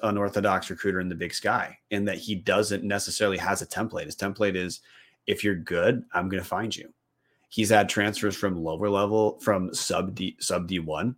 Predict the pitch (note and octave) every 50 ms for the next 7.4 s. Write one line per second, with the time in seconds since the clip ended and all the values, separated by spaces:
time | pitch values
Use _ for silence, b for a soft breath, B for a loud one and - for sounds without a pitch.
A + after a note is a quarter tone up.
0 | _ _ - B2 A#2+ A#2+ A#2+ A#2 A#2+ A#2+ - A#2+ A#2 A#2+ B2+ C3 B2+ D3 E3 F3
1 | E3+ - B B B B B B B - F2 F2 F#2+ F#2+ F#2 F2 - - E2 D#2+
2 | D#2+ F2 F2+ G2 G#2+ - - _ _ - - G#2+ A2 A2+ - A#2 A2 A2 B2 A#2
3 | B2 A#2+ B2 B2 A#2+ - - C3 B2+ C3+ C#3+ E3 E3 - A#2 G#2+ A2 B2+ B2 C#3
4 | D#3+ D#3 C#3+ B2+ A#2+ - - - - - A#2 A2+ B2+ C#3 B2+ C3+ C3+ C3 - -
5 | C#3+ C#3+ B2 C3 C#3+ - D3+ C#3+ B2+ B2+ C#3 C#3+ B2 - - C3+ C#3 - - D3
6 | C#3+ B2+ A#2+ - G2 G#2+ B2+ C3+ B2 B2 C3 D3 C3+ B2 A#2 A2+ E3+ F3 - F#3
7 | D#3 - G2 F2 - - -